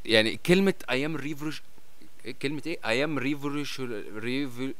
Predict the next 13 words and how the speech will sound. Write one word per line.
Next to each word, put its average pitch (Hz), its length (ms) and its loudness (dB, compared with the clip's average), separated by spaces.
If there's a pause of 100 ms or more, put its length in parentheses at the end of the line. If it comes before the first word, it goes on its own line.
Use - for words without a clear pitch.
(140)
revolutionary. 123 2250 -2
ما 165 100 12
علينا، 165 460 12
ما، 107 180 2
مش 117 120 4
عارف 127 160 6
انطق 101 160 2
الكلمة. 87 280 -4
يعني 113 240 8
لا 147 160 10
بجد 135 400 8
الفيلم 143 380 4
شكله 135 380 6